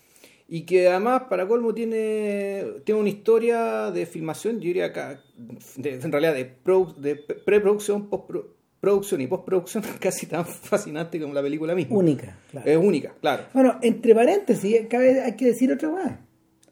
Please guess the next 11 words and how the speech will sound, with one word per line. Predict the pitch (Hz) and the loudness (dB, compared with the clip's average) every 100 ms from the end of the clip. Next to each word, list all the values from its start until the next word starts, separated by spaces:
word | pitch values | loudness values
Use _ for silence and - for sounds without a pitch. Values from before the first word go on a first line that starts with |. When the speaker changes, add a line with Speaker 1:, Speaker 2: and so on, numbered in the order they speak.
| _ _ _ | _ _ _
Speaker 1:
¿Ya? | 131 120 190 202 | -4 -4 -4 0
Speaker 2:
Que | 196 170 165 160 156 | 6 10 10 8 6
Speaker 1:
Ah, | 160 | 4
bueno, | 180 165 | 2 0
y | |
además, | 143 185 | -2 -2
perdón, | 185 165 147 | -2 2 2
vamos | 147 160 | 2 -2
a | 156 | -4
hablar | 156 175 147 | -2 -4 -2
de, | 160 185 - | -2 -2 -4